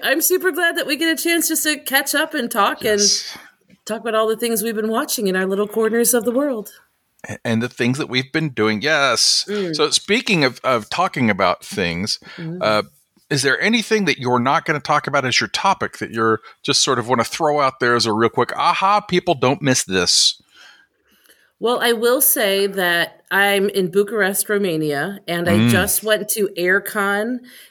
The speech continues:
Speaker 1: in, uh, L-, in Harrogate, England, and I got to see some really great, uh, game friends there. Um, but the other thing, i-, it's a really great gaming convention. So shout out to them.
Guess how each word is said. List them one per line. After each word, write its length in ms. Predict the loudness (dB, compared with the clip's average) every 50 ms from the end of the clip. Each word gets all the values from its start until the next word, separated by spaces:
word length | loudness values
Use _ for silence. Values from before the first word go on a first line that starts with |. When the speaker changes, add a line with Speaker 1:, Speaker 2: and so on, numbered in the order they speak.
| _ _ -2
Speaker 1:
in, 680 | 2 2 4 4 4 2 2 2 0 0 -2 -4 -6 -10 -16 _ -12 -8
uh, 560 | -4 -4 -2 -2 -2 -2 -2 -2 -4 -4 -6 -2 2
L-, 160 | 4 4 4
in 220 | 4 2 2 0 0
Harrogate, 560 | 0 0 2 2 2 2 2 2 0 0 0 -6 _ 0
England, 640 | 0 2 2 2 2 0 0 -2 -2 -6 -6 -8 -12 -14 -20 -20 -20 -20 -12 _
and 280 | -2 0 0 0 0 0
I 40 | 2
got 160 | 0 0 0
to 80 | 0 -2
see 140 | -2 -2 -2
some 220 | -2 -2 0 0
really 240 | 2 2 2 2 2
great, 420 | 2 2 2 2 2 0 -2 -4 -4
uh, 240 | -2 0 0 0 -2
game 280 | -2 -2 -2 -2 0 0
friends 320 | 0 0 2 0 0 0
there. 440 | 0 0 2 2 2 0 0 -4 -6 -12 -20 -20 -20 -20 -8 _ -2
Um, 560 | 0 0 2 0 0 0 0 -2 -4 -8 -12 _ _ _ _ _ _ _ -6
but 120 | -2 2
the 80 | 2 4
other 160 | 4 4 2
thing, 280 | 0 2 2 2 2 0
i-, 80 | -2 -10 _ _
it's 360 | -12 -10 0 2 2 4 4 2
a 60 | 2
really 340 | 2 2 2 2 2 2 2
great 340 | 2 2 2 2 2 2
gaming 320 | 0 0 2 2 2 0 0
convention. 600 | 0 -2 -2 -2 -2 -4 -4 -4 -6 -6 -4 -2
So 260 | -2 0 2 2 2
shout 380 | 2 2 4 4 4 4 4 4
out 220 | 4 2 2 0
to 120 | -2 -2 0
them. 480 | 2 2 4 4 4 2 0 -2 -6